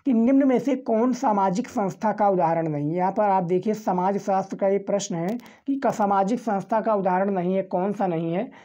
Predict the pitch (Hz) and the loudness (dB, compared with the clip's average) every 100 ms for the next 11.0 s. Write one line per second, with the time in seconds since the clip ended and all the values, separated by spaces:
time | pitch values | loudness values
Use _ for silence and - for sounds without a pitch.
0 | - 170 190 254 277 220 196 233 247 247 | -8 -2 0 2 2 2 2 4 2 0
1 | - 240 240 226 220 233 214 208 233 208 | 0 2 2 2 0 -2 -2 -2 -2 0
2 | 202 185 - 220 214 220 - 226 214 170 | 0 -2 -4 0 0 0 -4 -4 -2 -2
3 | 214 202 175 156 190 175 196 202 214 208 | -2 -2 -4 0 -2 0 0 0 2 2
4 | 214 247 - 190 185 190 208 180 180 226 | 2 0 0 0 0 0 0 0 0 0
5 | 214 247 - - 247 247 220 254 247 240 | 0 -2 -10 -4 -2 2 2 2 0 -2
6 | 214 277 240 214 233 220 190 185 202 202 | 0 -2 -2 -2 -2 0 -2 -2 -2 -2
7 | 220 185 170 208 151 147 160 165 175 190 | -4 -4 -2 0 -2 -2 -4 -4 -2 -2
8 | - 180 156 196 175 160 180 175 170 175 | -2 -4 -2 -2 -2 -2 -2 0 0 -2
9 | 160 156 185 175 160 165 160 175 - - | -4 -2 -2 -2 -2 -2 -2 -6 -14 -20
10 | - 247 214 240 208 196 196 208 208 | -8 -6 -2 0 4 4 4 2 0